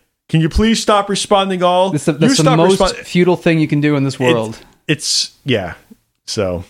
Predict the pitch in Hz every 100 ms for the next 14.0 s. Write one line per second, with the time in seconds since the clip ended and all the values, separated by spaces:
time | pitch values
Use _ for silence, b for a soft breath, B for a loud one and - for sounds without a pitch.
0 | - 139 127 131 123 117 117 110 110 117
1 | 113 - _ _ - 135 - 160 151 135
2 | 127 120 117 123 120 117 113 104 95 -
3 | 107 107 - 98 101 95 95 92 95 90
4 | 95 98 90 90 90 90 85 87 85 98
5 | 90 92 90 85 135 117 127 120 104 98
6 | 104 120 98 95 90 92 92 170 185 180
7 | 170 190 202 190 180 175 135 127 139 147
8 | - - 139 113 107 - _ _ _ _
9 | - 160 - 165 139 - 165 170 170 160
10 | 156 151 135 143 135 127 143 135 139 131
11 | 156 160 170 180 165 151 143 143 139 156
12 | 156 143 143 139 135 135 120 - - 180
13 | - - 202 202 214 208 214 214 208